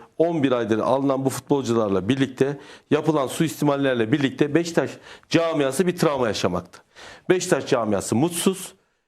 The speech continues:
ne yapacağını bilmiyor, şaşkın. Şimdi böyle anlarda, e, bir sakin olmak lazım, bir durmak lazım. Her yerden bir ses çıkıyor. İşte Sergen gelsin, Sergen hocam. Sergen hocam gelmedi.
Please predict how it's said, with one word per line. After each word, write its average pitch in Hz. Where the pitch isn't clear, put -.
ne 131
yapacağını 151
bilmiyor, 165
şaşkın. 196
Şimdi 208
böyle 240
anlarda, 185
e, 139
bir 180
sakin 196
olmak 147
lazım, 202
bir 175
durmak 180
lazım. 92
Her 233
yerden 214
bir 196
ses 190
çıkıyor. -
İşte 151
Sergen 175
gelsin, 127
Sergen 131
hocam. 139
Sergen 175
hocam 151
gelmedi. 131